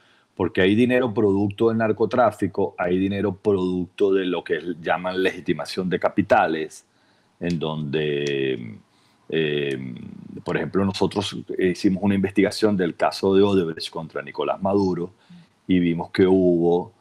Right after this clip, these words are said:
un daño a la nación venezolana de más de tres mil millones de dólares.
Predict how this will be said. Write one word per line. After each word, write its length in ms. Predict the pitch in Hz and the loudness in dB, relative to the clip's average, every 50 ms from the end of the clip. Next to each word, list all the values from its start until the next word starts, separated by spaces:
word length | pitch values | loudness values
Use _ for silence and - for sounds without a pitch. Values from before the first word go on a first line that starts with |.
| _ _ _ _ _ _ | _ _ _ _ _ _
un 220 | 101 104 107 98 | 2 2 4 4
daño 280 | 110 110 110 110 98 90 | 4 4 4 2 2 0
a 40 | |
la 100 | 85 85 | -2 -4
nación 380 | 82 80 73 - - 92 85 85 | -4 -4 -4 -4 -2 -2 -2 0
venezolana 720 | 92 98 98 95 - 110 101 92 85 85 82 85 85 85 | 0 -2 -2 -2 0 0 0 0 0 -2 -2 -2 -2 -2
de 120 | 82 82 78 | -4 -4 -4
más 260 | 80 82 80 - - | -2 -2 -4 -2 0
de 160 | 98 98 95 | 0 0 0
tres 480 | 85 - - 85 87 82 - - - - | 0 -2 -2 0 0 -2 -2 -6 -6 -2
mil 680 | 101 104 107 117 131 151 170 180 190 196 208 202 190 | 0 2 2 4 4 4 4 4 4 4 2 0 0
millones 960 | 175 170 139 123 110 101 82 80 110 101 104 110 117 110 107 - - - 80 | 2 4 6 6 4 4 4 4 2 4 4 2 0 0 -2 -8 -12 -12 -2
de 140 | 76 98 87 | 2 2 4
dólares. 720 | 80 104 98 85 76 65 58 55 - - - - - _ | 4 4 4 4 2 -2 -4 -6 -8 -8 -10 -12 -12 _